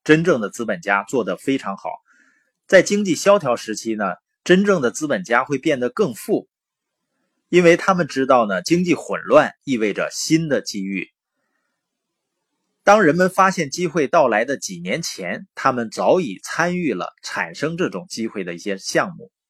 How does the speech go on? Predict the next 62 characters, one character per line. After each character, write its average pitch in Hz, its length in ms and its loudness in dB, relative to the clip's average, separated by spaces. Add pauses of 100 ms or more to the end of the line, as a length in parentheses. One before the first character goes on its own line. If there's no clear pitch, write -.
(240)
他 - 120 2
们 175 160 4
知 190 160 2
道 175 160 10
如 123 140 0
何 165 180 4
管 135 220 2
理 110 100 -4
风 151 220 -8
险， 95 300 -4 (180)
知 135 120 0
道 135 140 8
如 117 180 0
何 120 200 0
不 113 100 -6
用 120 160 -4
花 143 240 2
钱 101 380 -6
就 131 100 -4
能 98 160 -6
挣 110 180 -4
到 90 140 -2
钱。 - 320 -10 (600)
他 180 120 2
们 208 140 0
做 220 120 2
到 180 140 6
这 180 100 -2
一 170 140 0
点， 90 220 -4
是 120 100 -8
因 127 140 -6
为 110 200 2
他 117 160 -8
们 117 140 -10
知 117 180 -6
道 110 340 0
钱 117 340 -4
不 123 120 -6
是 147 140 -8
一 160 140 -6
种 90 180 -8
事 - 240 -10
物， 85 260 -10 (1160)
而 170 240 4
仅 95 260 -6
是 139 220 -4
在 131 180 4
人 104 180 -2
们 143 180 -4
头 - 280 -4
脑 104 200 -4
中 113 220 -8
创 131 380 -4
造 110 180 2
出 139 200 -4
来 113 160 0
的 139 100 -4
一 147 140 -6
种 - 240 -14
概 151 240 2
念。 90 260 -10